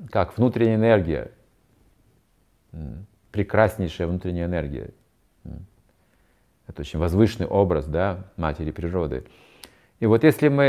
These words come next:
э, хотим показать с-, себя, э, м, э, себя сверхчеловеком в этом мире, материальная природа будет для нас как бы ведьмой. Сколько суперменов, вот вы подниметесь в горы, вы увидите, сколько там суперменов погребено.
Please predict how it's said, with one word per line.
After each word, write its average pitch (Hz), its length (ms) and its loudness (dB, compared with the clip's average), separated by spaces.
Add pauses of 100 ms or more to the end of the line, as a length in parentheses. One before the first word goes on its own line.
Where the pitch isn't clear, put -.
(120)
э, 107 460 0
хотим 123 340 0
показать 123 560 4
с-, - 340 -12 (100)
себя, 110 460 6
э, 90 260 -4
м, 92 540 -6
э, 87 420 -12 (180)
себя 107 460 6 (100)
сверхчеловеком 127 920 6
в 95 60 0
этом 95 240 0
мире, 73 420 -2 (640)
материальная 127 480 8
природа 139 360 6
будет 135 380 2 (140)
для 95 180 4
нас 127 380 2
как 104 260 4
бы 98 120 2
ведьмой. 90 500 4 (3000)
Сколько 110 300 -2
суперменов, 113 640 -2
вот 87 140 -10
вы 90 100 -14
подниметесь 104 500 -6
в 80 60 -6
горы, 80 220 0
вы 85 120 -4
увидите, 90 180 -6
сколько - 220 -10
там 80 100 -10
суперменов 76 560 -8
погребено. 80 540 -4